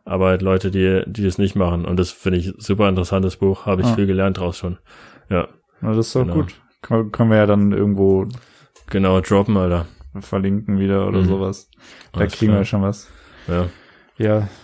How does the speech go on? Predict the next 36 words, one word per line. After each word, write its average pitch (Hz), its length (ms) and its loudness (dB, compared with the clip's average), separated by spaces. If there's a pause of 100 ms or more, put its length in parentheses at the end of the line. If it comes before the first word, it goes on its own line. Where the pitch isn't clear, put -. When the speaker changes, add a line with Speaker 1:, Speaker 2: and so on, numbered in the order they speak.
(140)
Speaker 2:
hat 127 100 -6
mir 123 160 2
wieder 117 160 2
sehr 113 160 2
viel 120 140 -6
Spaß 120 380 -2
gemacht 110 300 -4
hier 117 100 -4
mit 107 140 -6
dir. 120 200 -4 (180)
Speaker 1:
War 117 440 0 (100)
Speaker 2:
Sehr 101 220 -2
lustige 110 160 2 (160)
Speaker 1:
super 117 100 2
Speaker 2:
Folge. 117 260 2
Speaker 1:
schön 95 240 2 (680)
mit 92 240 -6
dir, 95 260 -2 (280)
Flori. 95 420 -2
Speaker 2:
Ja. 87 60 -6 (400)
Siehst 98 240 -2
du, 156 40 2
Speaker 1:
Und 127 80 2
Speaker 2:
das, 135 140 0
was, 127 200 0
was 117 160 0
auch 131 160 -2
was 123 160 -4
mich 104 200 -4
zum 101 180 -4
Lachen 101 260 -2
bringt, 110 380 -2 (180)
war 110 180 -4
die 110 280 0
Podcast-Aufnahme. 110 960 -6
Speaker 1:
Ja. 101 120 4